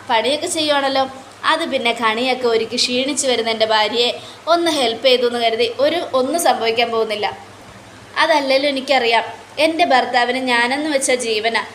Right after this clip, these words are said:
എൻ്റെ ഭർത്താവ് എൻ്റെ പ്രിയപ്പെട്ടവനാ. എൻ്റെ ഭർത്താവ് എൻ്റെ ജീവന് തുല്യ" എന്നൊക്കെ പറഞ്ഞ്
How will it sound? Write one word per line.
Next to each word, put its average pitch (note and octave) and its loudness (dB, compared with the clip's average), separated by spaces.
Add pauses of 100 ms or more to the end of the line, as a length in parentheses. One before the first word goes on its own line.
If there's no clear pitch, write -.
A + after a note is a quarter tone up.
(240)
എൻ്റെ D#4 2
ഭർത്താവ് B3 4 (100)
എൻ്റെ B3+ 2
പ്രിയപ്പെട്ടവനാ. C4+ 0 (320)
എൻ്റെ G#3 -2
ഭർത്താവ് A#3+ 0
എൻ്റെ B3+ -4
ജീവന് C4 -2
തുല്യ" B3+ 0 (440)
എന്നൊക്കെ C#4+ 0
പറഞ്ഞ് A3+ 0